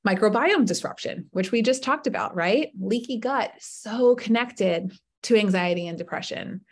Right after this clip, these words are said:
Candida, that yeast overgrowth, which is primed for setting up when you're on the oral contraceptive pill, sets you up for anxiety and brain fog and all of these other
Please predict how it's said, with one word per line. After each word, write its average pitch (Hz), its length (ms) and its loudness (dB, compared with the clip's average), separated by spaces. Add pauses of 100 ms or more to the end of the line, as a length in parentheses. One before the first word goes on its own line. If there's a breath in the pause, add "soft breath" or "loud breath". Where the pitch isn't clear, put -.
(200 soft breath)
Candida, 220 760 4 (100)
that 175 200 -2
yeast 220 300 0
overgrowth, 175 680 -2
which - 320 -2
is 175 300 -4
primed 180 540 -2
for 175 120 -6
setting 160 320 -6
up 147 140 -6
when 165 140 -8
you're 160 160 -2
on 156 140 0
the 160 60 -4
oral 160 280 0
contraceptive 165 600 -6
pill, - 300 -4 (920 loud breath)
sets - 320 -4
you 175 120 2
up - 140 0
for 208 100 2
anxiety 233 640 2
and 170 120 -2
brain 269 280 0
fog - 320 -6
and 170 100 -4
all 180 220 -2
of 196 80 -4
these 214 200 -6
other 202 380 0